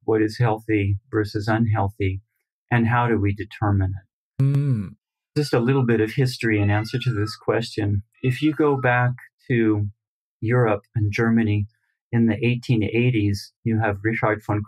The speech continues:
Speaker 1: Krafft-Ebing writing this very famous encyclopedia called the Psychopathia Sexualis,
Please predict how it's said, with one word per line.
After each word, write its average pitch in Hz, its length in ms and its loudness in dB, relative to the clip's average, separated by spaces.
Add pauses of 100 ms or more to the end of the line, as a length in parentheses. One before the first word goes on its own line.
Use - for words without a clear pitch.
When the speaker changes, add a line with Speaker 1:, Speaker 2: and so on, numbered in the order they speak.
Speaker 1:
Krafft-Ebing 107 800 0 (560)
writing 113 520 2 (420)
this 104 240 0
very 135 240 2
famous 107 580 0
encyclopedia 107 1040 0 (400)
called 104 220 0
the 104 80 0
Psychopathia 104 880 -2
Sexualis, 101 960 -2